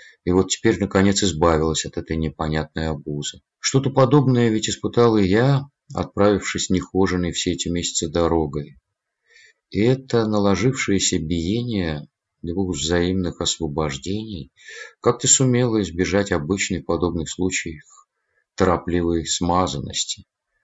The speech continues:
В общем, все вышло на удивление хорошо для первой встречи. И вот мы лежим рядом, уже свободные от объятий, лежим, успокаивая сердцебиение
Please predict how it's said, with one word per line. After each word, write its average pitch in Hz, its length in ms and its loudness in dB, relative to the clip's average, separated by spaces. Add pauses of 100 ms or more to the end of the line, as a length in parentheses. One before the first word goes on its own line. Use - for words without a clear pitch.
(160)
В 131 60 0
общем, 139 260 2
все 113 220 0
вышло 101 300 0
на 92 100 2
удивление 90 520 0
хорошо 87 420 -2
для 110 180 -4
первой 95 320 -2
встречи. - 580 -4 (520)
И 95 80 4
вот 139 220 6
мы 104 120 2
лежим 95 320 4
рядом, 107 500 0 (520)
уже 78 160 -2
свободные 107 600 0
от - 100 -12
объятий, 95 640 0 (440)
лежим, 95 640 2 (120)
успокаивая 80 640 0
сердцебиение 87 1000 -4